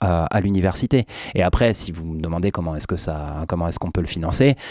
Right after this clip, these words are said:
c'est comme tout service public qui, euh, et, euh, sont aujourd'hui, euh, des, euh, zones à défendre tous autant les uns que les autres.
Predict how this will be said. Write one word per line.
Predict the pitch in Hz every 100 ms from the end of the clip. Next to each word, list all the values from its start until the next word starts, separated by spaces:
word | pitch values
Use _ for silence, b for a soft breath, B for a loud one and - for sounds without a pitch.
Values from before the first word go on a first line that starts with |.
| B
c'est | -
comme | 85 82
tout | 104
service | 92 87 85
public | 101 92 127 - B B -
qui, | 98 95 87
euh, | 76 76 85 B B B -
et, | - -
euh, |
sont | 69 101 -
aujourd'hui, | 85 82 90 123 113
euh, | 87
des, | 82 90
euh, | 85 80 82
zones | 98 87
à |
défendre | 85 82 117 101
tous | 110 95 92 -
autant | 87 92 87
les | 82 92
uns |
que | 85
les | 113
autres. | 123 -